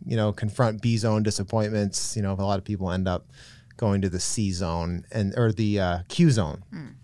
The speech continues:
Speaker 1: This book is ultimately about getting to the C zone. It's that next stage that's beyond honeymoon happiness and it's beyond post-honeymoon tension. And it gets into that zone where we've worked on and worked out a healthy and growing marriage.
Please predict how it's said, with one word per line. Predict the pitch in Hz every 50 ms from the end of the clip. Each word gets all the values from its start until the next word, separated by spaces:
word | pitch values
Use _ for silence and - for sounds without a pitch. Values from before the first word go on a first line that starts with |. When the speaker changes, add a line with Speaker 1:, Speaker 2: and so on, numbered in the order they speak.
| - - - - - - - - - - - 107
Speaker 1:
This | 110 107 156 180 - -
book | - 127 110 107 - 110
is | 101
ultimately | 107 101 104 - 104 104 104 101 95
about | 92 90 92 92 87 - - - 120
getting | 117 107 - 95 92
to | - 101
the | 90 90 87
C | - - - 113 107 101
zone. | - 95 80 80 80 -
It's | - -
that | 92 82 -
next | 98 110 123 127 110 98 -
stage | - - - 123 107 98 92 90 82 -
that's | - 95 - -
beyond | - 107 104 107 113 120 123 127 131 131 127 - - - - - - - -
honeymoon | - 135 135 139 135 131 135 131 123
happiness | 120 120 117 117 - 123 117 113 113 113 107 -
and | 98 95
it's | 92 -
beyond | - - 110 110 113 117 120 120 120 123 117 117 - - - - - - -
post-honeymoon | - 131 131 123 - - - 131 131 131 127 123 123 123 123 123 120 120 110 98 - - - - - - - - - - -
tension. | - - 127 123 120 - - 113 110 113 117 135 143 - - - - - - - - -
And | 110 104
it | 98
gets | - 117 - -
into | 120 110 110
that | 101 107 98 98
zone | 95 92 107 101 98 98 95 95
where | 95 95
we've | 101 113 110 95
worked | 110 113 110 101 - -
on | 110 101 95 95 95 90
and | 90 98 101 98
worked | 104 104 95 - -
out | 104 101 95 90 92 92 - - - - - - - - -
a | 107 98
healthy | - 120 120 113 - - 113 107
and | 101 101
growing | 95 104 101 104 104 98 98 95 90
marriage. | 90 82 80 78 78 90 - - - -